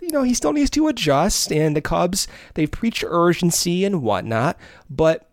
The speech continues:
there's a fine balance that we see on display of Ross promoting the development of some of his guys while also trying to capitalize and, and trying to figure out what is real versus what is not working.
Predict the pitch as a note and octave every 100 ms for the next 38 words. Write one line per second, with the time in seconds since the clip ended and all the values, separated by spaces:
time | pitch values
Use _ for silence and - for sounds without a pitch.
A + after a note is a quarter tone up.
0 | - D#3 E3+ F#3 E3+ - E3+ G3 G#3 F#3
1 | C3 C#3 F3 C#3+ A#2 A#2+ - A#2 B2+ B2
2 | - F#3 F3+ C3 C3+ C3 - - C3+ D3+
3 | A#2+ A2+ A#2+ C3+ C#3 - - - - -
4 | C3 C3 E3 G3+ G3 F3+ D#3 C#3 C#3 C3+
5 | C#3 - - B2 B2+ C#3+ F3 - G2 G2+
6 | A2 - - - _ C3+ B2 B2+ B2 -
7 | C3+ E3 F#3 D#3 C#3 C#3 D#3 - _ _
8 | - D#3+ D3 C3+ - D#3+ F3 F#3 F#3 B2
9 | A#2 A#2+ B2 C3+ B2 A#2+ - B2 B2+ A#2+
10 | - E3 F3 F3+ - E3 C#3+ C#3 C3 C3
11 | C3 C3+ F#3 F#3 C#3+ D3 D3 C#3 C3 -
12 | A#2 A#2+ B2 C3 B2+ A#2 A#2+ A2 - F3
13 | A2 A#2 - -